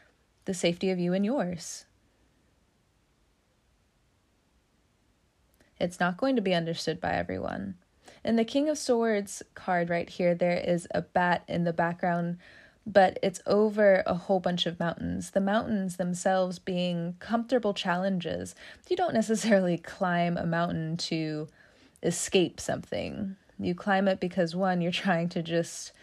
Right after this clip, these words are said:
well, I guess, before I walk into my own, uh, mistake with words, when it comes down to climbing a mountain,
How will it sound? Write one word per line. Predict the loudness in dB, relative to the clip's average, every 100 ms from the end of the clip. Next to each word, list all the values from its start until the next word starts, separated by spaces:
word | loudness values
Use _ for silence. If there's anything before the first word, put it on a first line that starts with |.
| -20 -20 _ _ _ _ _ _ _ -20 -20 _ _ _ _ -20 _ _ _ _ _ -10
well, | -6 -6 -6
I | -6
guess, | -2 -4 -4 -12 -16 -20 _ _ _ _ _ -10
before | 0 4
I | 6
walk | 4 0 -2
into | -4 -4 -2 -2 -2
my | -2 -4 -4
own, | -6 -12 _ _ _ -6
uh, | -4 -2
mistake | -2 -2 -4 -4
with | -4
words, | -2 -4 -8 -16 -20 -20 -20 -20 _ _ _ _ _ _ _ _ _ _ _ _ _ _ _ _ _ -8 0
when | 2
it | 2
comes | 0 0 0
down | 0 0 2 0 -2
to | -2 0 2 0 0 -2 -4 -6 -10 _ _ -20 _ _ -10
climbing | 0 2 4 2
a | 2
mountain, | 0 -2 -6 -8